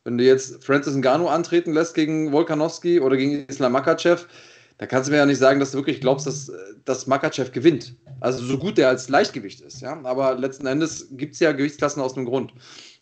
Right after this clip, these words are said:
Ähm, und mit dem, was da an Kampfverlauf war,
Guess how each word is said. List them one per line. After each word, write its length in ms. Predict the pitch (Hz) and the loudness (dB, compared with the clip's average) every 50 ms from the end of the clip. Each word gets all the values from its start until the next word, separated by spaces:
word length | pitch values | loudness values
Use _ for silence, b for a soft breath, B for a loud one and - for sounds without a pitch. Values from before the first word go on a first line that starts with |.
| _ _ | _ _
Ähm, 460 | 120 123 127 123 123 123 123 123 123 - _ _ _ _ _ _ _ _ _ _ _ _ _ _ _ _ _ | 0 0 2 0 0 -2 -4 -6 -10 -18 _ _ _ _ _ _ _ _ _ _ _ _ _ _ _ _ _
und 400 | - 135 131 131 131 139 139 143 | 0 2 4 4 4 2 0 -2
mit 320 | 127 131 131 131 - - | -2 -2 -4 -4 -8 -2
dem, 520 | 139 131 143 170 180 185 185 175 143 120 113 | 2 4 4 4 2 0 -4 -6 -8 -6 0
was 380 | 127 135 147 147 - - - | 0 2 2 0 -4 -10 -8
da 460 | - 151 135 135 139 139 139 139 139 - | -4 -2 0 0 0 0 0 0 -2 -2
an 240 | - 127 127 120 | -2 -4 -6 -6
Kampfverlauf 680 | 117 127 135 160 180 - - 175 143 131 120 117 113 - _ - 113 104 | -2 -2 -2 -2 -2 -2 -2 0 2 2 2 2 0 -4 _ -20 -10 -6
war, 580 | 107 101 95 101 135 170 208 240 277 269 - | -6 -4 -2 -2 -2 -2 -2 -4 -8 -10 -14